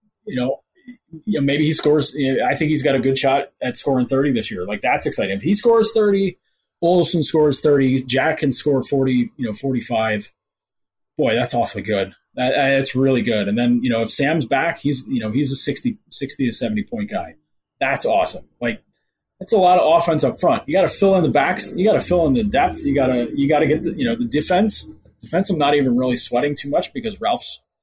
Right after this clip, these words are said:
Ralph's style of play made them play way better. So, like, that's good, but they just gotta get deeper on the offense. And,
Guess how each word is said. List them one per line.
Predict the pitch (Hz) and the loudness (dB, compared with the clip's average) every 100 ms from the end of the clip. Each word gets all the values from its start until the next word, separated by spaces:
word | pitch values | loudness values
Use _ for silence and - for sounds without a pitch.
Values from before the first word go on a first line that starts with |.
| _ _ _ | _ _ _
Ralph's | 113 123 | -4 -2
style | - 139 | 0 0
of | 117 | 0
play | 127 135 | 0 2
made | 120 107 | 2 0
them | 101 | -2
play | - 104 95 | -4 -6 -2
way | 101 | -2
better. | 101 101 160 - - | -2 -4 -6 -12 -12
So, | - 117 - 110 | -6 -4 -4 -4
like, | 117 117 | -6 -2
that's | 214 107 - | -2 -2 -4
good, | 131 147 175 | -2 -2 0
but | 113 101 _ _ _ _ _ _ _ _ _ _ _ 131 | -4 -4 _ _ _ _ _ _ _ _ _ _ _ -10
they | |
just | 156 - | -6 0
gotta | 180 | 0
get | 180 175 | 2 0
deeper | 175 185 175 | -2 0 0
on | 160 | 2
the | 151 | 2
offense. | 180 175 98 - 107 | 2 0 -4 -4 -2
And, | 101 | -2